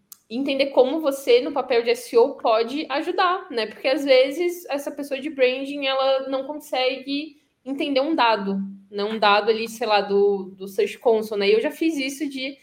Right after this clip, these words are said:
pô, gravar um vídeo explicando como que funciona o Search Console, e mandei pra analista de branding e falei, "Gente, é assim, ó, e você entra ali, dei o acesso,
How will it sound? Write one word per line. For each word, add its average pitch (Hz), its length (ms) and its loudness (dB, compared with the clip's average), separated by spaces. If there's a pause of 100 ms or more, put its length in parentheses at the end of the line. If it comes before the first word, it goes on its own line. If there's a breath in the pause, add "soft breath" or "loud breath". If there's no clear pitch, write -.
(280 soft breath)
pô, 240 120 8
gravar 220 280 2
um 311 160 -2
vídeo 277 340 -2
explicando 262 520 -4
como 262 240 -2
que 277 60 -10
funciona 254 520 -4
o - 20 -10
Search - 300 -4
Console, 277 560 -2 (920)
e 262 120 -6
mandei 330 260 0
pra 359 100 -4
analista 349 300 -4
de 359 80 -4
branding 285 280 0
e - 20 -12
falei, 320 260 -2
"Gente, 392 280 -2
é 359 40 -4
assim, 381 380 -4
ó, 233 180 0
e 202 80 0
você 214 260 -6 (420)
entra 226 360 0
ali, 285 320 0
dei 233 240 6
o 233 180 0
acesso, 247 680 0